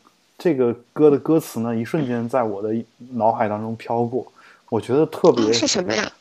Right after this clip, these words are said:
Speaker 1: 特别适合就是陈冠希的这个事情吧。他有句歌词叫“
Speaker 2: 嗯。
Speaker 1: 有色眼睛”，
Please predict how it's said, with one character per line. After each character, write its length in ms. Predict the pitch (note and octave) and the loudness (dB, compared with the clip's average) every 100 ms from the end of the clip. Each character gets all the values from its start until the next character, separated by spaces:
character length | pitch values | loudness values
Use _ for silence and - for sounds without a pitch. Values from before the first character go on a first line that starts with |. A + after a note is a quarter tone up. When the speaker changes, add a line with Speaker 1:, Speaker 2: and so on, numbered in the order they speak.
| _ | _
Speaker 1:
特 160 | - E3 | 2 4
别 160 | C3 B2+ | 4 2
适 300 | - - D3+ | -4 -2 -2
合 360 | - G#2+ G#2 | -2 -6 -6
就 160 | G#2 A#2 | -2 0
是 220 | A2 G#2+ _ - | 0 -2 _ -18
陈 160 | - | -6
冠 180 | A2+ B2 | -4 -4
希 260 | - A#2+ A2+ _ _ - | -6 -10 -10 _ _ -8
的 320 | G#2+ G#2+ - | -8 -8 -12
这 120 | - | -8
个 120 | A2 A2 | -8 -6
事 180 | - | -6
情 180 | A#2+ G#2 | -6 -6
吧。 140 | A#2 - _ _ _ _ - | -18 -20 _ _ _ _ -2
他 160 | E3 | 4
有 160 | D#3+ A#2 | 4 4
句 140 | D3+ | 0
歌 180 | C3+ E3 | 2 2
词 160 | - C3 | 4 6
叫“ 60 | C3 | 6
Speaker 2:
嗯。 260 | B2 - | 6 2
Speaker 1:
有 200 | A2+ G#2+ | -2 -4
色 280 | - F3 C#3 | -2 2 4
眼 200 | A2 F#2+ G2 A2 | 2 -4 -14 -10
睛”， 280 | A#2 A2+ | -8 -10